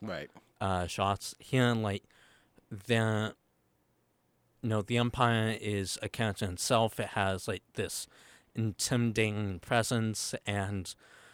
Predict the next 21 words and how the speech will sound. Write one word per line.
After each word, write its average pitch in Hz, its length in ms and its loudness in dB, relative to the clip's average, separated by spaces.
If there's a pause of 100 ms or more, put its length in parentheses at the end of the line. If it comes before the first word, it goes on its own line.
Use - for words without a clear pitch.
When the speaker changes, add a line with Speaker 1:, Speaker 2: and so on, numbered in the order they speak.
(140)
Speaker 2:
you 113 80 -4
know, 98 120 2
like, 101 280 0
these 175 300 0
stormtroopers 165 880 0
feel 143 220 -2
like 123 300 0 (320)
they 110 260 2 (200)
can 127 480 0
kill. 117 400 0 (300)
Speaker 1:
Mm-hmm. 113 200 2
Speaker 2:
You 170 80 2
know, 107 320 2
I, 113 80 0 (400)
I 123 120 6
especially 165 500 4
loved 110 680 2
the, 104 220 2
uh, 90 240 -2
Death - 320 -2
Troopers 160 720 0